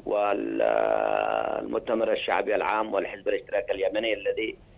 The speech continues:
كان لهم الفضل الكبير في، آه، التوقيع وال-، ولإعادة الوحدة اليمنية. لا شك أنه،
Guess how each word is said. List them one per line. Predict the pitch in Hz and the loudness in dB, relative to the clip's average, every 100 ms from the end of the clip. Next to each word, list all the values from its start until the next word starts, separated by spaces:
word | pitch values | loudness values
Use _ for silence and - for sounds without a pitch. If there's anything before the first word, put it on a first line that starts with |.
| - - 117 | -20 -8 0
كان | 143 | 2
لهم | 131 123 123 | 2 2 2
الفضل | 110 - 135 117 | 0 0 -2 0
الكبير | 107 - 120 127 - | -2 -2 -2 -2 -2
في، | 113 117 113 - - - - - | 0 2 2 -2 -8 -20 -18 -4
آه، | - - 57 - - - - 127 123 | 2 4 4 2 2 2 2 0 0
التوقيع | - 143 139 - 120 110 123 | -2 0 0 0 0 0 0
وال-، | 120 117 117 113 117 113 - - - - | -2 0 0 2 2 -2 -8 -20 -20 -4
ولإعادة | 110 117 117 - - 117 120 120 117 - - - - - 131 123 - | 0 2 4 4 4 4 2 0 -2 -4 -6 -2 0 2 2 0 0
الوحدة | 113 101 110 | 0 0 0
اليمنية. | 110 107 113 101 | 0 0 0 0
لا | 90 101 - 107 | -2 -6 -6 -4
شك | - 139 127 | -2 -2 -2
أنه، | 123 127 | 0 0